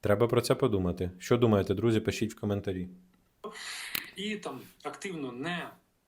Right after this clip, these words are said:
Speaker 2: припиняти цю діяльність, бо це країна нато, це країна Європейського Союзу, це сусідня країна, ну, нащо псувати стосунки? Якось воно відкладалося на потім. Зараз я на сто відсотків впевнений, що Василь Васильович Малюк, коли вперше отримав ці матеріали, він прийшов, ну,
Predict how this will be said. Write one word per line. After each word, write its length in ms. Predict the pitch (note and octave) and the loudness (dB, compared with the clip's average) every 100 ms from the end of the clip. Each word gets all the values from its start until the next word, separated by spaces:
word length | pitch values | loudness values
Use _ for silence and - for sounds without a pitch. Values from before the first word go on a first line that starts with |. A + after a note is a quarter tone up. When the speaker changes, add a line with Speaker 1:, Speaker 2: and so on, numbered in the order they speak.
| _ _ _ _ | _ _ _ _
Speaker 2:
припиняти 580 | - F3+ F3+ C#3 B2 - | -8 -6 -6 -6 -8 -8
цю 160 | - A2+ | -12 -10
діяльність, 580 | A#2 A#2+ A2 G#2+ G2+ | -8 -6 -6 -8 -10
бо 80 | A#2 | -10
це 220 | - - | -6 -6
країна 440 | F3 D3+ D3 D3 C3 | -6 -10 -10 -8 -8
нато, 460 | A2 A2+ G2+ - | -10 -12 -12 -14
це 180 | A2 - | -6 -6
країна 360 | - C3 C#3 D#3 | -6 -8 -6 -4
Європейського 520 | C#3 C#3 D3 C#3 D3 | -4 -4 -4 -4 -4
Союзу, 600 | C3+ D3 B2 A2+ G#2 G2+ | -4 -4 -8 -10 -12 -8
це 220 | G#2 - | -6 -4
сусідня 460 | C3 C#3 - D3+ D3 | -4 -2 -4 -4 -8
країна, 500 | D3+ D3+ D#3 G3+ F3 | -6 -6 -6 -6 -6
ну, 80 | D#3+ | -6
нащо 260 | E3+ D#3 C#3+ | -6 -6 -8
псувати 380 | - C#3+ C3+ | -8 -8 -6
стосунки? 580 | - D#3+ - B3 B3+ A#3 F3+ - _ _ _ _ _ - | -6 -6 -4 -4 -6 -8 -12 -20 _ _ _ _ _ -6
Якось 340 | F3 G3+ - | -4 -4 -4
воно 120 | D3+ | -4
відкладалося 640 | C3+ C3 B2+ D#3 F3 - A#2+ | -6 -4 -6 -4 -4 -6 -10
на 440 | A2+ D3 D#3+ D3 - | -8 -6 -6 -8 -8
потім. 320 | C3+ B2+ A#2+ - - - - - - | -6 -6 -10 -16 -16 -14 -16 -18 -10
Зараз 520 | - D#3+ A3 A#3 - | -6 -4 -4 -6 -6
я 100 | C3 | -4
на 80 | C3 | -4
сто 160 | - | -4
відсотків 360 | C3 - B2+ - | -4 -6 -8 -10
впевнений, 340 | - F#3 G#3+ | -6 -4 -4
що 340 | G3+ - A#2+ A2 | -4 -4 -4 -6
Василь 420 | G#2 G#2+ C#3+ B2 | -6 -6 -4 -6
Васильович 340 | G#2+ A2+ G2+ | -6 -4 -4
Малюк, 460 | C3 E3+ A#3 - C3 | -4 -4 -6 -6 -8
коли 240 | - A#2+ | -6 -8
вперше 360 | A2+ B2 A2+ A#2 | -8 -8 -6 -6
отримав 360 | A2 B2 A#2 A2+ | -8 -10 -8 -6
ці 160 | - | -6
матеріали, 500 | A#2+ C#3 D#3+ A3+ A3 | -6 -6 -6 -4 -6
він 200 | B2+ B2+ | -6 -8
прийшов, 560 | C3 B2+ - A#2+ C#3 - | -6 -6 -4 -6 -8 -10
ну, 160 | C#3+ | -10